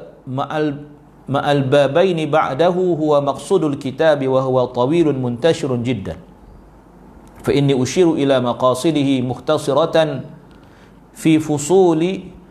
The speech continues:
fi fusuli li, liyashu-, liyashala hifdhuhu atau liyusahhila hifdhuhu atau liyashula hifdhuhu boleh, wa dhabtuhu insyaallahu ta'ala."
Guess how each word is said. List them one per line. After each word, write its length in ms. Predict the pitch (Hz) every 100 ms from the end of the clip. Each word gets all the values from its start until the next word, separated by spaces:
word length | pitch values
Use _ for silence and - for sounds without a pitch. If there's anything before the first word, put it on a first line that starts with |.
| - - - - - - - - - -
fi 320 | - 165 151
fusuli 800 | 147 147 208 214 185 160 160 160 - - -
li, 320 | 135 139 143 - - - - - - - - - -
liyashu-, 560 | 139 180 190 131 165 -
liyashala 840 | 151 156 185 196 - - 175 160
hifdhuhu 640 | - 160 143 175 143 - - - - - - - -
atau 140 | 139 147
liyusahhila 640 | 143 143 208 180 175 151
hifdhuhu 640 | - 165 127 127 120 127 - - - - - - - - - - -
atau 320 | 107 - 127
liyashula 560 | 127 147 143 - 139 151
hifdhuhu 480 | - 143 120 127
boleh, 320 | 113 107 143 160 -
wa 160 | 113 113
dhabtuhu 800 | 147 165 139 - 170 151 151 -
insyaallahu 1040 | 139 123 139 127 113 107 123 127 123 107
ta'ala." 400 | 104 67 80 64